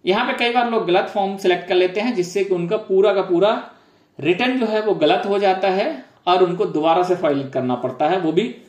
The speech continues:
पेनल्टी देने के बाद। तो अब हमें इनकम टैक्स रिटर्न फाइल करने के लिए हमें तीन चीज़ों की आवश्यकता होती है, जिसमें पहला है फॉर्म सिक्सटीन। फॉर्म सिक्सटीन क्या है?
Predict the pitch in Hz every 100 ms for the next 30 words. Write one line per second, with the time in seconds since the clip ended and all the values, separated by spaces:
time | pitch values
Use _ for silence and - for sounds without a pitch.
0 | _ - 165 156 143 131 120 117 117 107
1 | 101 - 127 - - 208 247 262 262 214
2 | 240 233 240 226 196 226 220 190 202 196
3 | 196 196 208 269 320 - _ _ - 196
4 | 240 233 247 254 262 233 226 220 180 170
5 | 160 - 160 143 135 143 185 285 - _
6 | 156 143 - 165 190 208 269 185 170 170
7 | 151 - 123 110 - _ _ _ - 180
8 | 196 208 220 220 226 214 294